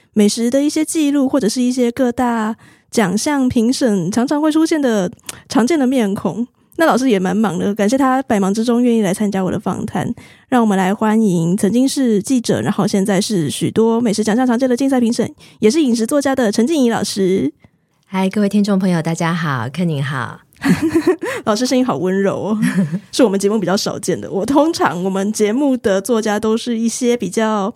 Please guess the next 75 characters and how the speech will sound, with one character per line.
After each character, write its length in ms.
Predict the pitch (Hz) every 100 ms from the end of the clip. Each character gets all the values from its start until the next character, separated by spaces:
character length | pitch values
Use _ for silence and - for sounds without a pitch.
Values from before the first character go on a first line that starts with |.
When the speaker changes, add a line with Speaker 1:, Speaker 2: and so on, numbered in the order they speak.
| - - - _ _
Speaker 1:
害 180 | 294 240
羞。 380 | 240 214 247 - - 214
Speaker 2:
哦， 120 | 175
我 80 | 170
也 140 | 185 160
是， 200 | - 156
我 80 |
也 80 | 135
是。 320 | 135 - 139 - - - 277
Speaker 1:
<laughs> 400 | 208 254 - 262
但 120 | 302 349
老 100 | -
师 100 | 247
你 80 |
很 120 | 233 185
温 120 | 180
柔 120 | 175 -
啊。 60 | - _ _ _ _ _ _
是 160 | - 349
这 100 | 339
个 60 |
样 160 | 320 254
子， 80 | -
因 100 | 294
为 160 | 311
在 220 | 254 277 254
先 160 | 254
前 160 | 247 143
跟 160 | 202
您 240 | 202 185 180
做 260 | 220 180
访 220 | - - 208
谈 220 | - 214
邀 120 | 202
约 80 | 208
的 140 | 190
时 140 | - 214
候， 360 | 190 156 95
有 160 | 175 170
稍 180 | 247 269
微 120 | 247
跟 100 | 247
您 140 | 202
介 100 | 208
绍 160 | 220 208
过， 120 | 208
就 80 | 233
是， 80 | 220 - _ _ _ -
嗯， 180 | 254
我 60 | 240
们 80 | 285
节 100 | 302
目 140 | 349
它 160 | 339 339
比 160 | 262
较 260 | 196 277 254
focus 380 | - 247 240 208
在 200 | 233 214
一 80 | 220
些 360 | 214 208 190
食 300 | 196 - 185
物 180 | 233 226
跟 320 | 170 196 196
故 220 | 214 220 202
事、 320 | - 175 135
人 220 | 175 196
文 120 | 156
上 160 | 226 196
面 140 | 180
的 180 | - 101
介 220 | - 190
绍 300 | - 185 87
这 80 | 123
样 200 | 101 113
子。 220 | - -